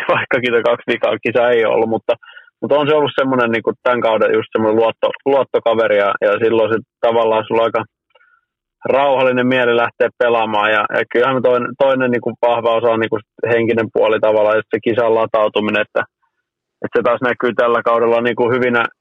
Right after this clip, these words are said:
ensimmäisenä ja toisena kierroksina, että silloin on saanut niinku irti koneesta aika paljon ehkä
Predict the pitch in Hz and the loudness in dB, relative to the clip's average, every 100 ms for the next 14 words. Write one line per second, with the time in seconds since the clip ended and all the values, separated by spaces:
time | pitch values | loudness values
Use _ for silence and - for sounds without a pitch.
0 | 120 117 120 117 113 117 127 123 117 110 | -2 0 0 0 0 0 2 0 0 -2
1 | - 113 107 107 - 101 101 113 107 107 | 0 0 0 -2 -4 -4 -2 -2 0 0
2 | - 113 110 107 104 117 117 107 110 117 | 0 -2 0 -2 0 0 0 -2 -2 0
3 | 113 104 - 104 104 - 107 104 104 101 | 0 -2 -2 -2 -2 0 0 2 0 -2
4 | - | -2